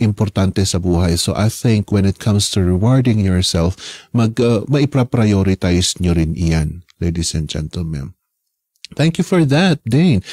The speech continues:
Is there anything else you'd like to talk about? Meron ka bang parang advice that you want to give to our audiences? Meron ka bang advertisement or shout out?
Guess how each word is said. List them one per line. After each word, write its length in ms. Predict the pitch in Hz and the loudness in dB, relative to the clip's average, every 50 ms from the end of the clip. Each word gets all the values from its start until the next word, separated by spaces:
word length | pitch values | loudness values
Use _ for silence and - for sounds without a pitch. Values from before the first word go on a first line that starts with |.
| - - - - - _ | -14 -14 -16 -16 -6 _
Is 160 | 151 151 147 | -2 0 2
there 160 | 175 185 185 | 2 2 2
anything 400 | 175 196 226 233 - 240 214 190 | 2 2 2 2 2 2 2 4
else 200 | 175 180 180 - | 4 2 2 2
you'd 120 | 170 151 | 2 2
like 160 | 156 156 156 151 - | 2 2 0 2 2
to 320 | 170 160 160 151 151 151 147 | 2 4 4 4 4 4 2
talk 320 | - - 156 156 - - | 2 0 0 0 0 0
about? 240 | 160 170 190 208 202 | 0 2 2 2 2
Meron 240 | - 127 113 117 117 | 2 2 2 2 2
ka 160 | - 110 104 | 0 0 0
bang 640 | 104 101 101 104 101 98 95 95 95 92 92 90 - | 0 2 2 2 2 2 2 2 2 2 0 0 0
parang 560 | - 92 90 90 87 87 87 87 87 85 82 | 0 0 2 2 0 0 0 -2 -2 -2 -2
advice 540 | 78 87 82 82 95 90 87 87 95 - - | -4 -4 -2 0 0 2 2 2 0 0 -2
that 160 | - 87 - | -4 -4 -2
you 80 | - 90 | -2 -2
want 160 | 90 85 - | -2 -2 -2
to 80 | - 87 | -4 -4
give 160 | - 90 85 - | -4 -4 -4 -2
to 40 | 95 92 | -2 -2
our 160 | 95 98 101 | 0 0 0
audiences? 560 | 101 113 117 131 139 143 - - 147 143 143 | 0 0 2 2 0 2 2 2 0 0 0
Meron 240 | - 123 110 117 120 | 0 0 0 0 0
ka 80 | - 113 | -2 -2
bang 240 | 113 117 117 117 107 | 0 0 0 0 0
advertisement 720 | 117 117 120 131 135 - - 139 143 - - 165 160 - | 0 0 0 0 0 0 0 0 0 0 -2 -2 -2 0
or 80 | 147 143 | -2 -2
shout 320 | - - 151 151 147 - | 0 0 0 0 0 0
out? 240 | 160 185 220 - | 0 0 0 -2